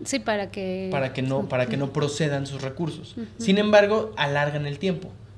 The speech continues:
Speaker 2: Entonces, financieramente eso impacta.
Speaker 1: Ujú.
Speaker 2: Puede llegar a tener un impacto y, y un impacto considerable. O sea, de tú tener proyectada una propiedad que salga en once meses, en diez meses, te la pasan año y medio, pues ya te, ya te pegó, o sea, financieramente.
Speaker 1: Sí.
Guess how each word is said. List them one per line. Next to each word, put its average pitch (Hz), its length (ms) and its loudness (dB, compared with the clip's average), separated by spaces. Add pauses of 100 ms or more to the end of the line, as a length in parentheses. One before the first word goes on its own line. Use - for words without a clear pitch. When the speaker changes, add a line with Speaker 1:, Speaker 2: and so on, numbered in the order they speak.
(220)
Speaker 2:
Entonces, 170 560 2
financieramente 190 760 2
eso 185 140 0
impacta. 165 520 -2 (420)
Speaker 1:
Ujú. 226 320 -6
Speaker 2:
Puede 170 180 6
llegar 151 220 4
a 151 40 -8
tener 151 160 0
un 151 60 0
impacto 143 480 -2
y, 147 260 -6
y - 80 -4
un 139 160 -2 (120)
impacto 151 440 -2
considerable. 131 640 0
O 117 40 -10
sea, 117 300 -4 (420)
de 135 160 2
tú 165 160 -2
tener 170 260 2
proyectada 156 420 2
una 156 180 4
propiedad 139 420 0
que 143 100 -4
salga 135 360 0
en 131 100 0
once 143 260 0
meses, 147 420 -2
en 131 100 -4
diez 139 180 -2
meses, 156 460 -4 (420)
te 135 80 2
la 127 160 2
pasan 143 260 2
año 139 200 -2
y 143 40 -4
medio, 147 440 0 (120)
pues 123 200 -4
ya 131 220 0
te, 170 260 2
ya 135 180 0
te 190 80 0
pegó, 143 400 2
o 151 80 -2
sea, 123 160 -4
financieramente. 123 720 -4 (200)
Speaker 1:
Sí. 233 400 -6